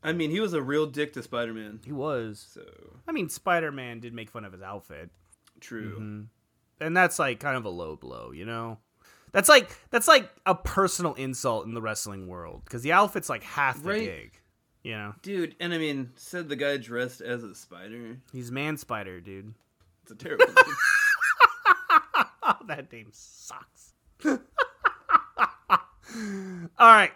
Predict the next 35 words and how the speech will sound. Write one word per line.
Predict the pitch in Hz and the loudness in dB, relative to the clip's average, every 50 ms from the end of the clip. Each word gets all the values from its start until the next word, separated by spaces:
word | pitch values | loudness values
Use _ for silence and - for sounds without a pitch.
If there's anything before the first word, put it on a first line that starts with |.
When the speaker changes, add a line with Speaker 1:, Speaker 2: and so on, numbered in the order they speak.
| - 160 - - | -4 -4 -4 -4
Speaker 2:
<clears throat> | - - - - - | -6 -8 -12 -8 -6
let's, | 214 208 - - | -4 -4 0 2
uh, | 247 226 220 214 | 2 2 2 2
you | 220 | -2
wanna | 247 269 262 | -6 -6 -6
just | - - | -6 -8
go | 262 | -6
false? | - - 254 277 - 285 - | -4 -2 -2 -2 -2 -4 -6
You | 226 190 | -8 -10
wanna | 190 - | -8 -8
take | 214 185 | -10 -10
a | |
shot? | - - 240 262 302 - - _ _ _ _ _ _ _ _ _ _ - | -6 -2 0 0 0 -2 -6 _ _ _ _ _ _ _ _ _ _ -14
Speaker 1:
I'm | 151 | -8
taking, | 220 254 240 196 147 - - | -6 -6 -4 -6 -6 -8 -8
I'm | 147 202 277 | -8 -8 -8
taking, | - 262 247 214 190 - - | -8 -10 -8 -8 -10 -8 -4
I'm | 165 247 277 226 | -4 -4 -4 -2
take-, | - 156 156 - - - - 247 226 | -4 -6 -6 -6 -8 -16 -14 -6 0
I'm | 185 240 285 262 220 | 2 4 4 4 2
taking | - - 226 202 165 127 147 131 | 0 0 0 0 0 -4 -8 -10
a | 117 | -10
shot. | 107 - - 123 117 101 98 - _ _ _ _ - 339 | -10 -10 -10 -10 -12 -14 -16 -18 _ _ _ _ -8 -4
Speaker 2:
Ooh, | 403 392 392 370 339 311 277 240 226 208 196 185 180 175 170 170 165 160 160 - - - - _ _ _ _ _ _ _ - | 0 2 4 6 6 6 6 4 2 2 2 4 4 4 4 4 2 0 -2 -4 -8 -12 -20 _ _ _ _ _ _ _ 2
there | 220 285 294 277 254 226 | 8 10 12 12 12 12
it | 214 214 | 10 8
is. | 208 202 202 196 190 147 127 | 6 6 6 4 4 2 0
Randy | 135 151 233 285 294 277 254 226 196 | 2 6 8 8 8 8 6 2 -2
Savage | - - 196 185 180 175 160 160 143 160 | -2 2 4 6 6 6 4 2 -2 0
in | 202 262 285 | 0 0 2
the | 294 277 | 0 -2
ring, | 214 185 190 185 180 170 170 165 156 | 0 2 2 4 4 2 0 -2 -2
taking | - - 240 262 262 - - 262 233 | 0 4 4 4 4 2 -8 -10 -6
his | 240 214 175 - | -4 -2 -2 -2
shot. | - - - 208 190 170 165 156 147 156 151 | -4 -2 4 6 8 10 10 8 6 4 0